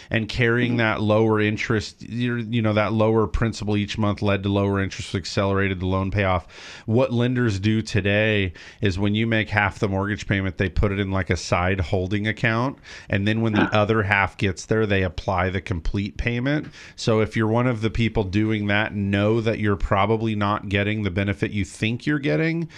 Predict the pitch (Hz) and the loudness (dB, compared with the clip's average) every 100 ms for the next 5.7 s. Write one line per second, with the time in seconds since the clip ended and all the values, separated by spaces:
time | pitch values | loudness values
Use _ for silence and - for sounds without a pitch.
0 | - - - 110 110 98 107 110 113 110 | -20 -6 0 2 4 6 8 8 4 0
1 | - - 107 110 - - 107 98 104 101 | -6 -2 2 2 0 0 2 2 0 -4
2 | 113 113 - - - 113 107 101 82 - | -4 -4 -4 -6 -2 0 2 0 -4 -14
3 | - - 104 110 - 107 104 101 98 107 | -18 -8 -2 0 2 2 2 0 0 -4
4 | - - 101 104 104 101 101 104 - 107 | -4 -2 0 2 2 0 0 -4 -2 0
5 | 101 98 90 90 90 101 | 0 0 0 0 2 0